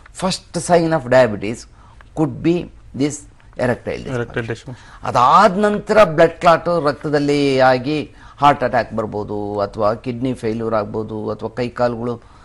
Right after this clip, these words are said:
Speaker 1: ನರಗಳು ದೌರ್ಬಲ್ಯ ಆಗ್ಬೋದು. ಅವು,
Speaker 2: ಓಕೆ.
Speaker 1: ಮ್, ಎರಡನೇ ಮೂರನೇ ಅಂತ. ಹಾಗಾಗಿ ಎರೆಕ್ಟೈಲ್ ಡಿಸ್‌ಫಂಕ್ಷನ್ ಇರೋರು, ಮ್, ರಕ್ತ ಪರೀಕ್ಷೆ ಮಾಡಿಸ್ಕೊಂಡು ಶುಗರ್ ಇದ್ರೆ ಅದನ್ನ ಸರಿಪಡಿಸ್ಕೊಳ್ಬೇಕಾಗತ್ತೆ. ಈ ಡಯಾಬಿಟಿಕ್, ಆ, ಪೀನೋಪತಿ ಅಂತ ಏನಾಗುತ್ತದೆ ಅಂದ್ರೆ ಶುಗರ್ ರಕ್ತದ,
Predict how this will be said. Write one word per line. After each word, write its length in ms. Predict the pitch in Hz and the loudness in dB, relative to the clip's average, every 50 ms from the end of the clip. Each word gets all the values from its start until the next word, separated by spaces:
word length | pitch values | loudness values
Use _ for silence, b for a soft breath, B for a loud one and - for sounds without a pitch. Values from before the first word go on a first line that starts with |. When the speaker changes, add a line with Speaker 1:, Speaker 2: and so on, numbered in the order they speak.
| b b - | b b -4
Speaker 1:
ನರಗಳು 420 | 123 127 127 120 117 117 117 107 | 2 2 2 2 2 0 -2 2
ದೌರ್ಬಲ್ಯ 460 | 117 123 131 127 110 110 107 110 107 107 | 2 2 2 2 0 -2 -4 -2 -2 -4
ಆಗ್ಬೋದು. 400 | 107 104 101 104 104 107 123 123 | -4 -4 -6 -6 -4 -2 0 0
ಅವು, 360 | 120 127 143 165 170 151 120 | 0 0 0 -2 -2 -2 -4
Speaker 2:
ಓಕೆ. 180 | - - 139 | -6 -10 -12
Speaker 1:
ಮ್, 320 | 127 107 120 120 117 117 123 | -10 -10 -8 -8 -6 -4 -2
ಎರಡನೇ 340 | 123 135 - 143 156 165 147 | 0 0 2 2 2 2 0
ಮೂರನೇ 360 | 135 120 113 107 101 104 98 | 0 0 -2 -4 -6 -8 -10
ಅಂತ. 260 | 95 90 - - - - - - _ b b b b b b b b | -10 -12 -14 -16 -18 -18 -18 -20 _ b b b b b b b b
ಹಾಗಾಗಿ 360 | - 131 143 135 143 143 120 120 | 2 4 4 6 4 2 2 2
ಎರೆಕ್ಟೈಲ್ 440 | 117 131 151 147 - 180 175 170 | 2 2 2 2 2 0 2 2
ಡಿಸ್‌ಫಂಕ್ಷನ್ 560 | 156 160 - - 160 151 139 - 143 131 127 123 | 0 -2 -2 -2 -4 -4 -4 -4 -4 -4 -4 -2
ಇರೋರು, 480 | 117 120 131 131 135 113 101 107 - b b b b b b b b - | 0 0 0 0 0 -2 -2 -4 -8 b b b b b b b b -14
ಮ್, 280 | - 98 95 113 113 110 | -12 -8 -6 -4 -2 0
ರಕ್ತ 300 | 107 131 139 - - 190 | 2 0 0 2 2 2
ಪರೀಕ್ಷೆ 340 | - - 143 143 - 139 | 2 2 -4 -6 -6 -6
ಮಾಡಿಸ್ಕೊಂಡು 680 | 127 123 117 110 - - - 120 117 113 113 113 - - - - | -6 -6 -6 -6 -8 -10 -10 -10 -8 -8 -8 -8 -10 -14 -18 -20
ಶುಗರ್ 360 | 107 - 120 117 135 175 165 | -16 -10 -4 2 2 4 4
ಇದ್ರೆ 240 | 170 139 104 120 127 | 4 0 0 0 0
ಅದನ್ನ 340 | - - - 123 147 165 160 | 0 0 0 -4 -4 -6 -4
ಸರಿಪಡಿಸ್ಕೊಳ್ಬೇಕಾಗತ್ತೆ. 920 | - 120 98 - - - - - - - - 67 - - - - - - - b b b b b b b b b b 143 | -6 -8 -10 -10 -12 -16 -16 -14 -14 -14 -14 -12 -14 -14 -16 -16 -18 -20 -20 b b b b b b b b b b 0
ಈ 100 | 151 147 | 2 2
ಡಯಾಬಿಟಿಕ್, 720 | 120 120 143 165 175 185 170 196 151 190 - - - - 139 | 4 6 8 8 8 8 6 4 0 0 -2 -2 -6 -2 0
ಆ, 120 | 143 135 | 0 0
ಪೀನೋಪತಿ 680 | 110 - - 165 180 190 190 180 - 156 151 - 139 127 | 0 -2 -4 -2 0 2 2 2 2 -2 -2 -2 -4 -6
ಅಂತ 160 | 123 - 117 | -4 -4 -6
ಏನಾಗುತ್ತದೆ 600 | 104 101 101 101 95 95 - - 92 87 - - - - | -6 -6 -6 -8 -10 -10 -12 -12 -12 -12 -14 -16 -16 -12
ಅಂದ್ರೆ 280 | - 120 127 127 131 123 | -8 -6 -2 -2 -2 -2
ಶುಗರ್ 560 | - 135 123 127 135 120 113 110 110 110 107 | -2 -4 -2 0 0 0 0 -2 -2 -2 -2
ರಕ್ತದ, 880 | 113 110 - - - 131 123 113 110 107 107 107 101 104 107 104 101 | -2 -4 -6 -4 0 2 4 4 4 2 0 -4 -6 -8 -8 -4 0